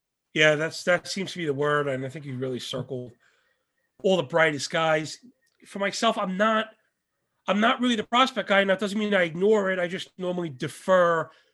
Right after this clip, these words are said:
towards, you know, people that are more specialized in the trade,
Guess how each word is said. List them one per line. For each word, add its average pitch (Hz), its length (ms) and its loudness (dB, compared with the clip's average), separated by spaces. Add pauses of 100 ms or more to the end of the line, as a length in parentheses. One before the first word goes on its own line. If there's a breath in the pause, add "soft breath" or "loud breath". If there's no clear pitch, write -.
(160 soft breath)
towards, 180 760 0 (580)
you 170 160 -6
know, 185 120 6
people 185 220 0
that 170 100 2
are 156 180 -2
more 170 180 -2
specialized 160 760 -2
in 160 100 -6
the 151 60 -10
trade, 180 540 -4